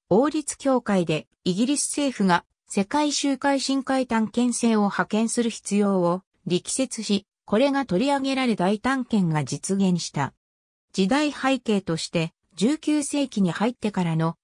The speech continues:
ベリングスハウゼン、ビス港、ロスらの盛んな海洋探検、遠距離通信手段としての海底電線の普及に伴う海洋知識の要求、帝国主義時代に入り、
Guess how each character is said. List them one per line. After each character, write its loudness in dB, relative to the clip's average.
ベ 2
リ 0
ン -2
グ -2
ス -2
ハ -2
ウ 0
ゼ 0
ン、 -6
ビ 0
ス -6
港、 2
ロ 2
ス -6
ら 2
の 2
盛 0
ん 4
な 2
海 0
洋 -2
探 -2
検、 -2
遠 0
距 -2
離 2
通 0
信 -2
手 -2
段 -2
と -2
し -6
て -2
の 2
海 -2
底 2
電 0
線 0
の 2
普 -10
及 2
に 2
伴 2
う -2
海 0
洋 0
知 -4
識 -2
の 4
要 2
求、 0
帝 2
国 -2
主 -6
義 -2
時 -6
代 0
に 2
入 2
り、 -4